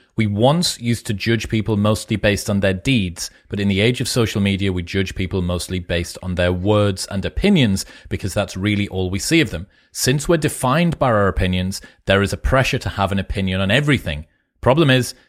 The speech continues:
people generally don't have the time or the will to research everything they're expected to have an opinion on, so they copy the opinions of others.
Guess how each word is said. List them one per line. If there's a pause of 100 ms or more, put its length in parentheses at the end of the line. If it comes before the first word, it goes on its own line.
people
generally
don't
have
the
time
or
the
will
to
research
everything
they're
expected
to
have
an
opinion
on, (180)
so
they
copy
the
opinions
of
others.